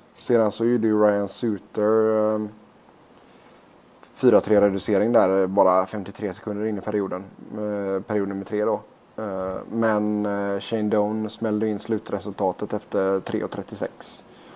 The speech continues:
Och efter det så spelar ju Phoenix egentligen bara ut matchen. Ehm, Nashville försökte ju, de tog ut målvakten och lite såna grejer i slutet, men det, det kändes väl aldrig riktigt farligt faktiskt.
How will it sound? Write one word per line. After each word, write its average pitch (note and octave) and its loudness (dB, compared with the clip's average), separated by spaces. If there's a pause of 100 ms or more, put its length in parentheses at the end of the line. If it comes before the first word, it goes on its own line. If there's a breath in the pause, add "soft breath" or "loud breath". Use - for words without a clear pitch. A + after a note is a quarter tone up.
(420 loud breath)
Och B2 6
efter B2+ 6
det A2 8
så A#2+ 2
spelar A2+ 4
ju A2 0 (320)
Phoenix G2+ -4
egentligen G#2 -2
bara G2+ 2
ut G2 -4
matchen. G#2 -2 (240)
Ehm, G2+ -6 (1300 loud breath)
Nashville A2+ 2
försökte G#2 2
ju, A2+ 4
de A2 2
tog G#2+ -2
ut G#2 -2
målvakten G#2 -2
och G#2 -4
lite G#2 -8
såna G2+ -4
grejer G2+ -2
i - -6
slutet, G2+ -8
men G2+ -4
det, F#2 0 (360)
det B2 -2
kändes G2+ -2
väl G2 0
aldrig F#2 0
riktigt - -12
farligt G#2+ -6
faktiskt. - -12